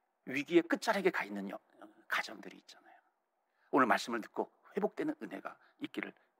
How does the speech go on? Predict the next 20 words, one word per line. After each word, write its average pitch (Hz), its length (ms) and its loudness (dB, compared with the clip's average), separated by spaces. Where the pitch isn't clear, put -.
바랍니다. - 480 -8
여러분 107 220 0
또한 117 260 4
마귀는요 131 800 0
손을 196 320 2
댄다, 127 220 2
가정에 131 300 -2
손댄다라고 156 540 4
하는 123 120 2
것은 120 200 -2
뭐냐면 123 380 -6
부모와 165 340 4
자녀 - 340 -2
사이를 - 260 -4
자꾸만 - 240 -6
갈라놓습니다. - 680 -8
형제와 226 420 10
형제 208 280 6
사이를 160 240 2
자꾸만 - 300 0